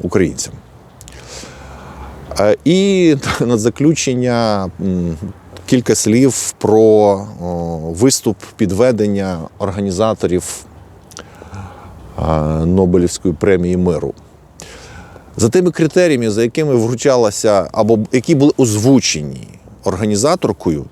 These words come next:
я не знаю там прізвища, як її звати, наступну премію миру, я думаю, отримає Неля Штепа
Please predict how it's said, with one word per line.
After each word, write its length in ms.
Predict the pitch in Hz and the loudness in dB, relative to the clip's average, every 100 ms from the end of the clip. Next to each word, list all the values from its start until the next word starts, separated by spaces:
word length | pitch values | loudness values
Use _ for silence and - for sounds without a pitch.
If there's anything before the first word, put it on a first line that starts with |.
| - | -12
я 80 | - | -2
не 100 | 127 | 0
знаю 360 | 92 92 78 76 | 0 -2 -4 -6
там 180 | - 76 | -8 -4
прізвища, 380 | 113 127 104 90 | -2 0 0 -2
як 140 | 82 | -2
її 80 | 82 | -4
звати, 400 | 82 117 156 107 - - - - - 123 - | 0 0 0 -2 -4 -12 -16 -16 -14 -8 -4
наступну 600 | 123 202 175 160 147 131 | 0 0 0 2 2 2
премію 440 | - 151 147 139 | 2 2 2 0
миру, 320 | 135 185 165 | 2 2 2
я 100 | 135 | 2
думаю, 300 | 135 151 139 | 2 0 2
отримає 400 | 117 113 143 131 | 2 2 0 0
Неля 300 | 110 127 127 | 2 2 2
Штепа 540 | 113 - - - 71 | -2 -4 -6 -6 -10